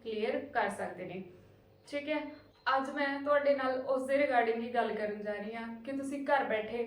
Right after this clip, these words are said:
ਪੀ ਐਸ ਟੈਟ ਕਿਵੇਂ ਕਲੀਅਰ ਕਰਨਾ ਹੈ। ਠੀਕ ਹੈ, ਪੀ ਐਸ ਟੈਟ ਦੇ ਵਿੱਚ ਪੰਜ ਸਬਜੈਕਟ ਹੁੰਦੇ ਨੇ। ਪੇਪਰ ਵਨ ਦੇ ਵਿੱਚ ਸਾਈਕੋਲੋਜੀ, ਲੈਂਗੁਏਜ ਵਨ ਪੰਜਾਬੀ, ਲੈਂਗੁਏਜ ਟੂ ਇੰਗਲਿਸ਼,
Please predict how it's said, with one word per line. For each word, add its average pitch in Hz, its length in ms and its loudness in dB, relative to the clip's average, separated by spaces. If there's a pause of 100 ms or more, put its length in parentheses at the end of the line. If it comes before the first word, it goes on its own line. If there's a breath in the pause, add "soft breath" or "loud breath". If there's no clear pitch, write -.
(120)
ਪੀ 233 160 0
ਐਸ 214 200 0
ਟੈਟ 220 280 -4
ਕਿਵੇਂ 226 300 -4
ਕਲੀਅਰ 196 280 -2
ਕਰਨਾ 196 300 -6
ਹੈ। 190 280 -8 (540 loud breath)
ਠੀਕ 269 260 -4
ਹੈ, 285 280 -2 (720)
ਪੀ 269 180 -4
ਐਸ 269 180 0
ਟੈਟ 262 220 0
ਦੇ 254 80 2
ਵਿੱਚ 240 280 -2 (560)
ਪੰਜ 254 240 0
ਸਬਜੈਕਟ 196 500 -4
ਹੁੰਦੇ 180 220 -8
ਨੇ। 180 240 -10
ਪੇਪਰ 240 280 -6
ਵਨ 233 300 0
ਦੇ 233 80 -2
ਵਿੱਚ 240 380 -2 (720 loud breath)
ਸਾਈਕੋਲੋਜੀ, 240 960 0 (160)
ਲੈਂਗੁਏਜ 233 480 2
ਵਨ 233 380 2
ਪੰਜਾਬੀ, 220 720 0
ਲੈਂਗੁਏਜ 233 460 0
ਟੂ 247 100 -6
ਇੰਗਲਿਸ਼, 247 640 -2